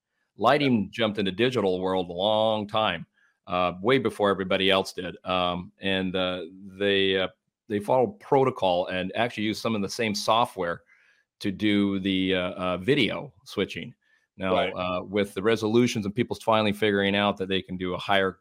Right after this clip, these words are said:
Speaker 1: uh, resolution content. So basically it's, uh, they went four K, you know, and then everything from A, B, C, D down the line has to be changed to four K from your switchers to your cameras to your, uh, signaling process.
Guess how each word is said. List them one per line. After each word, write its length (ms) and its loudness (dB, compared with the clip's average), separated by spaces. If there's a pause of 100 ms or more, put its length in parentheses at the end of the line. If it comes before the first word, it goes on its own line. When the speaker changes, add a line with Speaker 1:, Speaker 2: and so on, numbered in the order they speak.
Speaker 1:
uh, 320 -12
resolution 840 0
content. 640 -2 (440)
So 320 2
basically 640 0
it's, 260 -6
uh, 220 -6 (140)
they 140 -6
went 200 -6
four 240 4
K, 320 -8 (160)
you 100 -6
know, 220 0
and 140 -4
then 340 -4 (240)
everything 460 2
from 340 -2 (220)
A, 180 6
B, 260 0
C, 300 -2
D 240 0
down 300 4
the 80 2
line 420 2
has 300 0
to 100 -6
be 160 -4
changed 440 0
to 60 -8
four 280 -4
K 200 -6
from 160 -10
your 120 -10
switchers 540 -6
to 60 -16
your 100 -12
cameras 560 -2 (400)
to 80 -10
your, 280 -4
uh, 240 -10
signaling 500 0
process. 640 2